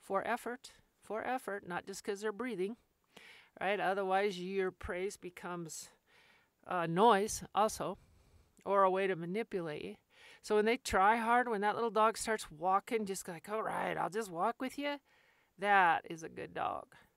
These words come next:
because they are making effort to work with you and learn what you're asking. That's the thing that praise is for. Then part of the day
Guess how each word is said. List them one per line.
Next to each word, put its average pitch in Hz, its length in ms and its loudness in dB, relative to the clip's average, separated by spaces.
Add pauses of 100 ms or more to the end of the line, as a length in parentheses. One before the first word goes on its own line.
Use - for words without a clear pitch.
(160)
because 165 760 -6
they 196 200 -4
are 190 80 0
making 180 400 -6
effort 185 560 -4 (520)
to 185 120 -6
work 185 280 -2
with 185 160 -6
you 185 380 0 (300)
and 180 160 -4
learn 180 160 0
what 170 140 -4
you're 160 120 -6
asking. 147 440 -8 (380)
That's 185 280 -2
the 196 120 -10
thing 175 260 -4
that - 120 -8
praise 165 300 -10
is 156 140 -20
for. - 320 -16 (1500)
Then 196 180 2
part 220 280 6
of 226 100 6
the 220 100 4
day 220 400 0